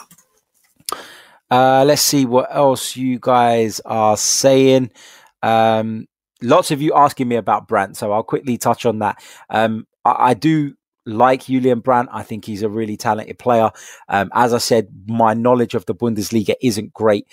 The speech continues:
Um, I did commentate on a few Borussia Dortmund games at the back end of last season after the restart, and I was really impressed with Julian Brandt, genuinely. Um, but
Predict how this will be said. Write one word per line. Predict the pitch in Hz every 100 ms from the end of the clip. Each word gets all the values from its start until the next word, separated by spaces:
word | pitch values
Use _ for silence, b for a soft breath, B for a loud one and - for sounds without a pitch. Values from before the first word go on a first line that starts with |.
| B B -
Um, | 107 104 104
I | -
did | 107 131 117 -
commentate | - 120 113 - 104 -
on | 104
a |
few | 98 120 101
Borussia | 110 110 - 104
Dortmund | - 110 104 104
games | 107 104 92
at | -
the |
back | - 110 -
end | 110 107
of |
last | 101 107 -
season | 110 98 101
after | 101 -
the | 101
restart, | 95 110 101 - 101 B B B -
and | 147
I | 156
was | 160 143
really | 165 170 160
impressed | 151 - 156 -
with | 131
Julian | 123 120 110
Brandt, | 98 104 92 - -
genuinely. | 135 135 131 110 92 85 B B B
Um, | - 110 107
but | 98 127